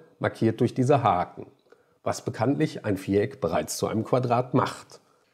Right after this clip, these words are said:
Zu einer Konstruktion gehört daher immer auch, die mit der Zeichnung verbundene Argumentation offenzulegen. Zum Beispiel in Form einer Konstruktionsbeschreibung oder wenn ich die Konstruktion als so eine Art instruktive Bildfolge aufzeichne,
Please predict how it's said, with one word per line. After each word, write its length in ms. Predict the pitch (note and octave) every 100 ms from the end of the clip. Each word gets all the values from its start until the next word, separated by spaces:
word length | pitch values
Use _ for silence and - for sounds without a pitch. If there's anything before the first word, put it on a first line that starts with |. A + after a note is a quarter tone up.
| _ _ -
Zu 120 | C3+
einer 200 | A2 G2+
Konstruktion 840 | - G#2+ - G2 - A2 G3 G3
gehört 280 | A#2+ A2+ G#2+
daher 340 | G#2+ F#2+ F2+ -
immer 300 | F3+ G2+ -
auch, 380 | C3+ E3 - - _
die 100 | B2
mit 180 | B2 C3
der 120 | A#2+
Zeichnung 480 | - G2+ G#2 - C#3+
verbundene 640 | C#3 G2+ A2 A#2+ A#2+ B2+ -
Argumentation 920 | A#2 B2 G#2+ F#2 F2 G2+ - F2+ F2+
offenzulegen. 720 | F2+ - - F#2 D#2+ D#2+ A2+ _ _ _ _ -
Zum 240 | - G#2
Beispiel 500 | - F#2 A#2 - D#3+
in 140 | - B2
Form 340 | - F2 A2
einer 240 | G#2 G#2+
Konstruktionsbeschreibung 1400 | A#2 G#2+ G2+ G2+ - C3+ F#3+ - G#2+ - F2+ B2 F#3+ F#3+ - _ _ _ _ -
oder 340 | A#2 C#3 E3+
wenn 120 | C3+ B2
ich 100 | B2+
die 100 | B2
Konstruktion 720 | A2+ G#2+ A2+ - A2 B2+ C3+
als 200 | G#2+ G2+
so 80 | A2+
eine 220 | G2 G2
Art 320 | G2 A2 -
instruktive 760 | B2 A#2+ - G#2+ - B2+ A2+ G#2+
Bildfolge 800 | G#2 C3+ C#3 - F#2+ F#2 G2 F#2
aufzeichne, 840 | F#2+ G2+ - G2+ A#2+ - D#3+ D#3+